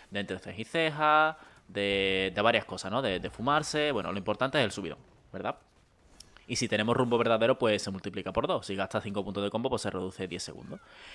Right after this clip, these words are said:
Entonces, ¿qué pasa? Si tú delayeas, mm, treinta segundos subidón, ya no es solo que lo tengas treinta segundos más tarde, sino que también, eh, ¿ahí cuántos remates habrás podido usar en treinta segundos? Mm, ¿cuatro?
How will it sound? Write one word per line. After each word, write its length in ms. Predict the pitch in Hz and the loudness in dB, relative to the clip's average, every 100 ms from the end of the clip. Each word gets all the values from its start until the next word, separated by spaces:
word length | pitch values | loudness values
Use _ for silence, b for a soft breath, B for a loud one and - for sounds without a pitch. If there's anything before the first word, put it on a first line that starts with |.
| B B | B B
Entonces, 280 | 120 151 180 | -2 2 4
¿qué 100 | 180 | 4
pasa? 340 | 185 180 90 - - B B - | 4 4 2 -10 -18 B B -14
Si 200 | - 110 | -10 0
tú 200 | 147 170 | 2 4
delayeas, 680 | 175 165 165 156 92 - - | 4 4 6 4 4 0 -12
mm, 360 | 92 107 104 | -10 -8 -8
treinta 300 | 98 139 147 | 0 2 2
segundos 380 | 147 165 147 101 | 0 -2 -2 -4
subidón, 420 | - 104 131 170 - _ | -4 -2 0 -2 -10 _
ya 180 | - 135 | 4 6
no 80 | 170 | 6
es 80 | 170 | 4
solo 280 | 170 151 135 | 4 4 4
que 220 | 135 - | 2 2
lo 240 | 123 123 120 | 2 2 4
tengas 340 | 127 123 - | 4 2 2
treinta 320 | - 135 123 | 0 0 0
segundos 380 | 117 113 110 101 | 0 0 0 -2
más 160 | 95 - | -4 2
tarde, 320 | - 104 - B B | 2 2 -6 B B
sino 360 | - - 110 107 | -4 0 2 0
que 140 | 104 | -2
también, 540 | 95 92 117 180 180 - b b b _ - | -4 -2 0 0 0 -8 b b b _ 2
eh, 320 | 120 113 110 | 4 6 6
¿ahí 180 | 104 123 | 6 4
cuántos 280 | 156 143 139 | 4 2 0
remates 300 | 139 131 127 | 0 2 4
habrás 220 | 123 120 | 4 2
podido 240 | - 113 | 0 -2
usar 180 | 113 117 | 0 -2
en 120 | 107 | -2
treinta 240 | 101 107 101 | -4 -6 -6
segundos? 440 | 107 95 90 87 - | -6 -8 -10 -12 -14
Mm, 420 | 98 98 95 95 95 - _ _ _ _ _ _ - | -14 -10 -10 -10 -12 -16 _ _ _ _ _ _ 4
¿cuatro? 500 | 127 160 170 165 | 6 6 2 -4